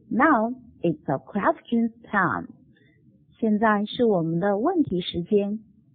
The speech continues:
Question number one. What was Keeper dressed up as on page fourteen? What是问什么的意思？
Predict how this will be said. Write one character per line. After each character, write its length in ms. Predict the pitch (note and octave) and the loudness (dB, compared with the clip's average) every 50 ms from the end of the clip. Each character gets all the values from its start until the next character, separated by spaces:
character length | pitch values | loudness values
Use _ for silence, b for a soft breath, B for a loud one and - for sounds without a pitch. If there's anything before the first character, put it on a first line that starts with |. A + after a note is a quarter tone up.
| _ _ _ _ _ _ _ - - _ _ _ _ _ _ _ _ _ _ _ _ _ _ _ _ - - - - - - - - - - - - - - - - - - - - - - _ _ _ _ - - _ - | _ _ _ _ _ _ _ -20 -20 _ _ _ _ _ _ _ _ _ _ _ _ _ _ _ _ -20 -20 -20 -20 -20 -20 -20 -20 -20 -20 -20 -20 -20 -20 -20 -20 -20 -20 -20 -20 -20 -20 _ _ _ _ -20 -20 _ -4
Question 480 | - B3+ B3+ B3+ B3+ - - C4+ C4 | 0 2 2 2 2 2 4 4 6
number 280 | C4+ C4+ C4+ C4 C#4+ C#4+ | 6 6 6 6 6 4
one. 540 | C4+ C4 D4+ F4+ G4 D4+ F#3+ D3+ - - - - - - _ - _ _ - _ _ _ - | 4 4 4 4 4 4 0 -2 -4 -6 -10 -14 -18 -20 _ -20 _ _ -20 _ _ _ -4
What 220 | A#3 A#3 D#4 G#4 - - - | 2 4 4 4 4 2 2
was 180 | A3+ G#3 F#3+ - - - | 2 2 2 0 -6 -10
Keeper 500 | - - D#4+ - - - - D3+ A#2 - - | -2 0 0 0 2 2 0 0 0 -2 -2
dressed 380 | - A3 A3 C#4+ D#4 - - - - - | 2 2 2 2 2 -2 -12 -10 -2 2
up 360 | F#3 F#3 F#3+ F#3+ F#3+ - - _ - | 2 4 2 2 -2 -10 -14 _ -2
as 220 | E3+ F3 E3+ E3+ - _ _ - | 0 0 0 -2 -6 _ _ -2
on 280 | G#3 A3+ A#3+ B3+ C4+ | 0 2 2 2 2
page 380 | C4 - - G3+ F#3+ G3 G3+ G3+ - _ - | 0 0 -2 0 0 0 -2 -4 -8 _ -2
fourteen? 640 | - A#3 A#3+ A#3 A#3 - - B3+ G#3+ E3 D3+ F#3 - - - - - - - - - - _ _ - | 0 0 0 0 -2 -4 -2 0 0 0 -2 -6 -10 -16 -20 -20 -20 -20 -20 -20 -20 -20 _ _ -6
What 200 | - A3 A#3+ - - - - - - _ _ - _ _ _ _ | -4 -4 -4 -4 -6 -16 -20 -20 -20 _ _ -20 _ _ _ _
是 220 | - - - B3+ | -12 -4 0 2
问 220 | A#3 A#3+ A#3 G#3+ G#3 | 2 4 2 0 -2
什 200 | - - F3 D3+ | -2 -4 -2 -2
么 140 | D3+ D#3+ E3+ | -2 0 0
的 100 | G#3+ A#3+ | 2 2
意 200 | B3 B3 A3+ G#3 | 2 2 0 -2
思？ 300 | - - E3 F3+ E3 | -4 -4 -4 -4 -4